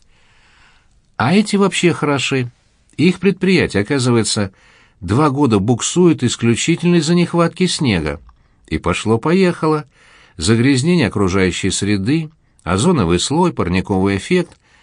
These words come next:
Спасти лыжную индустрию должно правительство, ввести новый налог. Я, не перебивая, слушаю их бредни, сливающиеся в монотонный гул.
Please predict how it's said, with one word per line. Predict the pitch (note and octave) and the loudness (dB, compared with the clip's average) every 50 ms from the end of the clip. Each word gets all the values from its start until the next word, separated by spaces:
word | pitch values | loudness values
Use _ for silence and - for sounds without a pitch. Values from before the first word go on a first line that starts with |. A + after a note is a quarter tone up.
| _ _ _ _ _ _ _ _ | _ _ _ _ _ _ _ _
Спасти | - - - - - B2 C3+ C3 - - E3+ E3+ | -10 -10 -8 -2 0 0 0 0 -2 0 0 2
лыжную | D#3 D3+ E3 D3 A#2+ A#2 B2+ B2 | 2 4 2 2 2 2 2 2
индустрию | B2 A2+ C#3 C#3 C3 - - E3+ F3+ D3+ | 2 2 0 0 -2 -2 0 2 2 2
должно | G2+ G#2 G#2 A2 D#3 F3 - | 2 2 0 2 0 -2 0
правительство, | - E3+ F3+ E3 D#3 D3+ C#3 C3 C#3 B2 - - - A#2+ A#2 B2 - _ _ _ _ _ - | 0 0 2 2 2 2 0 0 -2 -4 -4 -4 -6 -6 -6 -6 -10 _ _ _ _ _ -6
ввести | - G#2+ D#3+ G#3+ G3+ - - F3 B2+ | -4 0 0 0 0 0 0 0 0
новый | G#2+ B2+ B2 G#2 G#2+ | 2 2 2 2 2
налог. | A#2+ D#3 E3 C3 F2+ D#2 - - _ _ _ _ _ _ _ _ _ _ _ _ _ _ _ _ _ _ _ _ _ _ _ _ _ _ _ _ _ _ _ _ - | 2 0 0 0 0 -2 -4 -10 _ _ _ _ _ _ _ _ _ _ _ _ _ _ _ _ _ _ _ _ _ _ _ _ _ _ _ _ _ _ _ _ -8
Я, | - F2 F#2 G#2+ A#2+ C3 | -4 -2 0 0 0 0
не | C3+ A2 - | 0 -2 -2
перебивая, | - G2+ F#2 F#2+ F2 F#2 G2+ G#2+ C3 C3+ B2 F#2+ | 0 0 0 2 2 2 2 2 2 2 0 0
слушаю | - - A2 A#2+ A#2+ - G2 F2+ E2 | -2 -2 -2 -2 -2 0 0 0 0
их | D#2 | 0
бредни, | D#2+ G2 G2+ G2 G#2 A2 G#2+ A#2+ B2+ B2+ B2+ - _ _ _ _ _ _ _ | 0 2 2 2 2 0 0 -2 -2 -2 -4 -8 _ _ _ _ _ _ _
сливающиеся | - - - F#2 G2 F#2+ G2+ G#2 G#2+ G#2+ G2 - - A#2+ A#2 - - A2 | -10 -6 -2 0 2 2 2 2 2 0 0 0 0 0 0 0 -2 -2
в | F2+ | 0
монотонный | F2+ F2 F2 F2 E2+ - A2 A2 A#2 B2+ D3 E3 | 0 2 2 0 0 0 0 0 2 0 0 -2
гул. | D#3+ F3 D#3 E2+ C#2 | 0 0 0 0 -2